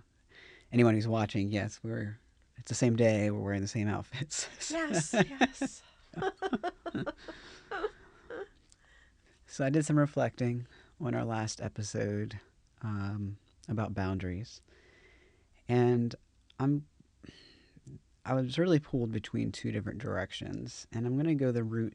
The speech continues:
Speaker 1: that seems less connected, but something I've been wanting to address for a few episodes now.
Speaker 2: Okay.
Speaker 1: Um, but for various reasons, it just didn't seem like the right time. But I think today,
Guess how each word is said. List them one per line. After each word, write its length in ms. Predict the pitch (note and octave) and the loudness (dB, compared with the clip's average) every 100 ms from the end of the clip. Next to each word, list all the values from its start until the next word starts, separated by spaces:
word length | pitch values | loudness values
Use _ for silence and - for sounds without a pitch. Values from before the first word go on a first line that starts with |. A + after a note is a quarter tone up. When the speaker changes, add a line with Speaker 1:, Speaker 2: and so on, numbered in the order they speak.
| - | -6
Speaker 1:
that 220 | A2+ - | -6 -6
seems 380 | - D3+ C#3 A2+ | 0 2 2 0
less 260 | A#2 B2 | -2 -2
connected, 640 | - C#3+ B2+ C3+ - F3+ D3+ | -2 -2 0 -2 -4 -4 -4
but 140 | C#3+ | -6
something 280 | - C#3 C#3 | -2 0 2
I've 120 | A#2+ | 0
been 160 | A2+ A2 | 0 -2
wanting 240 | A#2 D#3 | 2 2
to 120 | E3+ D#3 | 4 2
address 560 | C3 C3 B2+ - - - - - - | 2 -2 -2 -6 -12 -18 -20 -20 -10
for 120 | - | -2
a 40 | - | 0
few 160 | - B2+ | 2 2
episodes 500 | C3+ - C3 B2+ B2+ | 0 -2 -2 0 0
now. 340 | C3 B2+ C3 - _ - - | 0 0 -2 -8 _ -20 -18
Speaker 2:
Okay. 320 | G#3+ - F#3 B3+ | -16 -14 -12 -4
Speaker 1:
Um, 580 | A#2+ A2+ A2+ A#2+ A2+ A2 | 0 0 0 0 -2 -2
but 220 | - A#2 - _ _ _ | -2 -2 -4 _ _ _
for 140 | - A#2 | -6 -2
various 420 | A2+ A2 G#2+ - | 2 2 0 2
reasons, 500 | D3 C3 B2+ B2 A#2 | 2 4 2 2 0
it 100 | A2 | -4
just 220 | - G#2 | -4 -4
didn't 160 | A2+ - | -4 -2
seem 160 | A#2+ | -2
like 140 | A2 G#2 | -2 -2
the 60 | |
right 160 | G#2+ G2+ | -4 -6
time. 280 | - G#2 G#2+ | -6 -6 -4
But 100 | B2 | -4
I 60 | |
think 240 | C3 D3+ D3 | 0 0 0
today, 580 | B2 A2+ A2 A2 G2+ | 0 0 0 0 -2